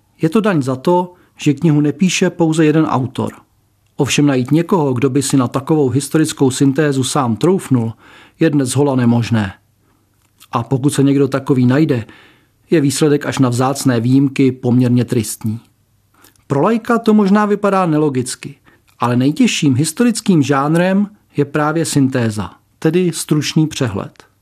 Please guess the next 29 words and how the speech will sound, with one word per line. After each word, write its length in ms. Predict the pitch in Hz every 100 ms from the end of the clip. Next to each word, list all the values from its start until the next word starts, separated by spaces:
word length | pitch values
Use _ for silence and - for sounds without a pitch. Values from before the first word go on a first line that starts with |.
| _ _ _ _
Komplikované 680 | - 156 190 196 190 165 131
jevy 300 | 135 151 185
a 100 | 113
události 640 | 180 156 170 175 170 -
je 80 | 175
třeba 320 | 165 160 123
zjednodušit 840 | 110 123 127 165 185 - 185 180 -
a 100 | 131
vzájemně 460 | 120 143 143 113
provázat – 800 | 98 117 127 151 165 180 185 - _ _ _
ovšem 640 | - 170 - 214 214 214 214 -
neskreslit. 760 | 175 - - 127 - 127 - - _ _ _ _ _ _ _
Proto 280 | - 175 214
musí 300 | 220 - 185
historik 440 | 165 - 202 208
píšící 500 | - 180 - 208 214
syntézu 680 | 190 143 143 175 175 175 196 196 - - -
bezpečně 600 | 143 139 - 214 - 175
znát 320 | 151 170 202
i 80 | 175
detaily, 720 | 135 131 139 139 139 175 214 - _ _ _
ačkoliv 420 | - - 190 175
v 40 | -
textu 320 | 180 - 156
samotném 720 | - 135 160 170 180 180 190 - _
se 140 | - 165
to 140 | 143
zdánlivě 580 | 117 127 135 147 143 143
neprojeví. 580 | 131 131 120 107 101